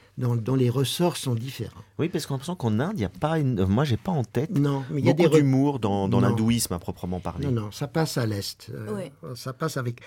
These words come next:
Speaker 1: avec la Chine et le Japon. Quand, en musique, vous passez dans un univers musical qui est fondé sur d'autres principes, sur une autre gamme, enfin, et cetera. Et, et l'humour, euh, l'humour, euh, zen est, est très spécial, hein.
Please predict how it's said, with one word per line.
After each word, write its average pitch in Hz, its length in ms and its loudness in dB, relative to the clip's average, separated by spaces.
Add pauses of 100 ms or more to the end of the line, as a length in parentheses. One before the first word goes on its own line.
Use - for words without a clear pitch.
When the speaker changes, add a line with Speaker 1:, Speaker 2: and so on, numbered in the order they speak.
(160)
Speaker 1:
avec 156 260 -4
la 156 80 0
Chine 160 240 2
et 147 40 4
le 131 120 0
Japon. 135 420 -4 (340)
Quand, 139 280 -6
en 151 100 2
musique, 156 360 2
vous 135 120 -2
passez 127 320 0
dans 117 240 2
un 117 60 2
univers 120 480 2
musical 120 580 0
qui 110 240 -10
est 101 100 -8
fondé 110 420 -6
sur 101 200 -10
d'autres 117 320 -8
principes, 117 500 -6 (220)
sur 107 180 -4
une 113 120 6
autre 117 260 0
gamme, 101 340 -4
enfin, 104 260 -6
et 98 60 -10
cetera. 92 480 -14 (680)
Et, 113 340 -6
et - 20 0
l'humour, 123 460 4
euh, 104 260 -2 (140)
l'humour, 117 400 0
euh, 98 220 -8
zen 156 320 0
est, 135 60 2 (120)
est 117 100 -8 (120)
très 220 240 2
spécial, 98 640 -8
hein. 131 80 -8